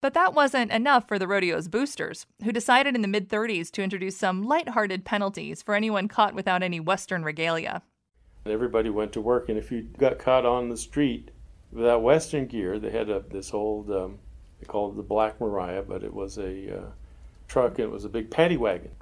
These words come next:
Speaker 2: and they'd put you in there.
Speaker 1: Once thrown into the Black Maria,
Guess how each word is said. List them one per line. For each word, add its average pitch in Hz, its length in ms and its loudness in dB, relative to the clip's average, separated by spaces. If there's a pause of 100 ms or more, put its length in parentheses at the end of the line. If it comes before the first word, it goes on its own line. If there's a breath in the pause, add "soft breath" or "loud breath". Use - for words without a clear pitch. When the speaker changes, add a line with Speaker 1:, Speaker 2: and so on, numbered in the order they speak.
(260)
Speaker 2:
and 127 120 -2
they'd 131 200 0
put 147 240 2
you 147 100 2
in 180 140 0
there. 87 140 -10 (280)
Speaker 1:
Once 302 300 0
thrown 226 320 0
into 202 180 0
the 175 80 -6
Black 180 380 0
Maria, 175 600 2